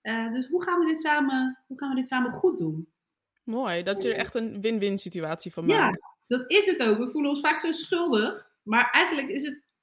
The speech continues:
Speaker 1: nou ja, ten eerste ben je altijd eerst voor jezelf. Hè? Je moet altijd goed voor jezelf zorgen. Anders kan je niet voor je kinderen zorgen. En kan je ook niet voor je werk zorgen. Dat,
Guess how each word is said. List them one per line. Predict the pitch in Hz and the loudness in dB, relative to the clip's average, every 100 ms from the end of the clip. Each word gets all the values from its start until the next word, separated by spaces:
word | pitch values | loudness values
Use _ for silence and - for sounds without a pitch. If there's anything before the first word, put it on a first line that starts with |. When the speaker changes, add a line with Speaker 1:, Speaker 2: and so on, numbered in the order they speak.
| _ _ _ _ _ _ _ _ | _ _ _ _ _ _ _ _
Speaker 1:
nou | - 208 | 0 4
ja, | 185 | 4
ten | 185 226 | 4 2
eerste | 254 285 220 | 2 0 0
ben | 214 | -2
je | - | 0
altijd | 220 220 - _ _ | -2 -4 -10 _ _
eerst | - 185 196 - - | -4 -2 -2 -6 -10
voor | 196 | -2
jezelf. | 185 180 170 240 - - _ _ | 0 0 -4 -6 -8 -18 _ _
Hè? | 202 | -2
Je | 240 208 | 0 -2
moet | 190 - | -2 0
altijd | 233 262 - | 0 0 -2
goed | 294 226 | 0 2
voor | 277 | 2
jezelf | 240 - 220 | 2 2 -2
zorgen. | 214 208 - | -4 -6 -4
Anders | 226 - | -6 -2
kan | 240 | 2
je | 220 | 4
niet | 233 269 - | 4 2 -2
voor | - 247 | -6 -6
je | 240 | -2
kinderen | 240 240 233 | -2 0 -2
zorgen. | 233 233 240 - _ _ _ | -4 -4 -8 -12 _ _ _
En | 233 | 0
kan | 220 240 | 2 0
je | 220 | 2
ook | 226 | 2
niet | 220 214 | 2 0
voor | 208 | 0
je | 190 170 - _ _ | -2 -4 -12 _ _
werk | 190 160 - | -2 -2 -4
zorgen. | - - - _ | -10 -12 -18 _
Dat, | - 202 - | -6 -6 -6